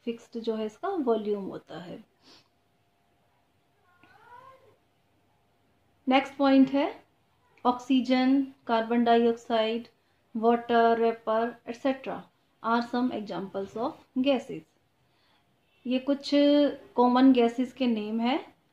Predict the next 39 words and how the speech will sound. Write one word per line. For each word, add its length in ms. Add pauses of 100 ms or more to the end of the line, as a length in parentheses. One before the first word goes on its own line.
(120)
जो 140
आप 200
लोगों 200
को 120
पता 280
होने 280
चाहिए। 500 (760)
ऑक्सीजन, 680 (460)
आप 220
लोगों 200
ने 100
सुनी 260
होगी 280
ऑक्सीजन, 520
ऑक्सीजन 460
तो 80
environment 680
के 60
अंदर 260
भी 200
है, 280 (560)
पाई 220
जाती 360
है, 120
जो 180
कि 140
हमारे 360
लिए 400
बहुत 260
ज़्यादा 420 (400)
आवश्यक 460
है, 200
बहुत 360
ज़्यादा 300
ज़रूरी 420
है 240
breathing 400
के 100
लिए। 360